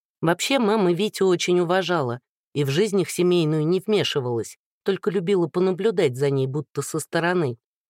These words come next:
В редкие свои наезды в гости садилась где-нибудь в уголке и наблюдала тихо и умиротворенно, словно многосерийную мелодраму по телевизору смотрела,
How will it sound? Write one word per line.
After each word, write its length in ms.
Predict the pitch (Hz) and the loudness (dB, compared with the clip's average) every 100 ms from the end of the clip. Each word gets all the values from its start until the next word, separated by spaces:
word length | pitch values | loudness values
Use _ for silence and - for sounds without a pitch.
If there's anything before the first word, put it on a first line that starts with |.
| - | -6
В 60 | |
редкие 400 | 151 170 - 156 | -2 -2 -2 -4
свои 340 | 147 156 160 165 | -2 -2 0 0
наезды 540 | 156 165 165 139 151 | 0 0 0 -2 -4
в 80 | 147 | -4
гости 440 | 160 233 - 131 - | -2 -2 -2 -6 -6
садилась 520 | - 180 190 254 156 | -4 -2 -2 -2 -2
где-нибудь 500 | 123 143 156 147 143 | -4 -2 0 0 -2
в 100 | 147 | -4
уголке 560 | 151 165 180 175 151 113 _ _ - | -4 -2 -2 -2 -2 -2 _ _ -2
и 60 | |
наблюдала 640 | 185 185 190 214 175 135 135 | 0 2 0 0 2 2 0
тихо 420 | - 220 214 - | -2 -4 -4 -2
и 80 | 151 | 0
умиротворенно, 1000 | 147 151 151 139 151 175 170 139 131 131 _ _ | 0 0 -2 -2 -2 0 0 0 -2 -6 _ _
словно 420 | - 175 156 156 | -2 0 2 2
многосерийную 800 | 156 160 160 - 185 180 156 156 | 2 2 0 0 0 2 2 2
мелодраму 640 | 160 165 190 185 170 139 135 | 2 0 0 0 0 0 -2
по 140 | 139 | -4
телевизору 680 | - 151 165 151 135 139 143 | -4 -2 0 0 -2 -2 -2
смотрела, 640 | - 160 - 160 127 120 | -2 -4 0 0 0 -4